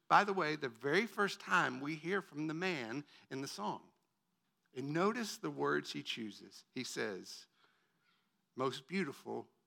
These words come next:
among women." Man, don't you know that had to immediately put her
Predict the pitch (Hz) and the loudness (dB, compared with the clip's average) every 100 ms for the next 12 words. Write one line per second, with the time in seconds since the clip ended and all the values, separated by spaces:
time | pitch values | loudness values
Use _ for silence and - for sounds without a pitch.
0 | _ _ _ _ _ _ _ 107 110 110 | _ _ _ _ _ _ _ -8 -6 -4
1 | 110 82 - _ _ _ _ _ _ _ | -6 -10 -16 _ _ _ _ _ _ _
2 | _ _ _ _ _ _ _ - - - | _ _ _ _ _ _ _ -16 -16 -16
3 | _ _ _ _ _ _ _ _ _ _ | _ _ _ _ _ _ _ _ _ _
4 | _ - 170 180 - 175 147 123 123 131 | _ -6 -4 0 0 0 0 0 0 2
5 | 120 135 - 139 139 - 127 113 110 117 | 2 0 0 -4 -4 -6 -4 -4 -4 -6
6 | 127 139 147 151 160 165 165 - - _ | -4 -2 -2 -2 -2 -2 -4 -12 -20 _
7 | - 143 - - 117 | -8 -8 -6 -8 -8